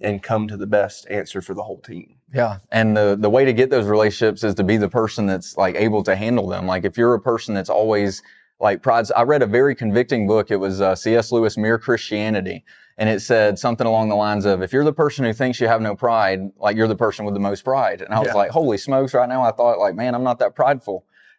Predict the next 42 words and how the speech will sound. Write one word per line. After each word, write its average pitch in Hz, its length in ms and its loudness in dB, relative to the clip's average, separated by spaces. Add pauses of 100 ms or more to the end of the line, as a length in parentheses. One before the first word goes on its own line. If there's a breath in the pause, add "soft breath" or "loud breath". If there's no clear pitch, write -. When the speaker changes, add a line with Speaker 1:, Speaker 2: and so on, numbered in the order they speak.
(120)
Speaker 2:
And 110 160 0
I 104 60 2
started 127 400 2
doing 123 240 2
some 101 220 -4
deep 123 300 -2
reflection, 113 600 0
and 92 100 -8
I 92 60 -2
started 117 300 -2
seeing 110 200 -6
all 135 240 2
the 131 160 2
areas 113 320 2
of 98 80 -4
my 98 120 0
life 110 320 0
where, 95 260 0 (320 loud breath)
you 113 80 0
know, 113 100 2
pride 214 300 -2
can 185 140 -6
come 190 120 0
in 160 60 0
the 135 60 -2
form 156 280 0
of 120 140 0
just, 123 160 -2
like, 110 220 2
wanting 127 340 0
someone 127 360 0
to 123 40 2
be 110 140 0
different. 101 460 -2 (120)
Like, 107 160 -4
dude, 131 160 0
you 123 80 0
don't 220 160 0
get 202 120 0
to 185 60 -2
control 139 480 0
who 110 200 0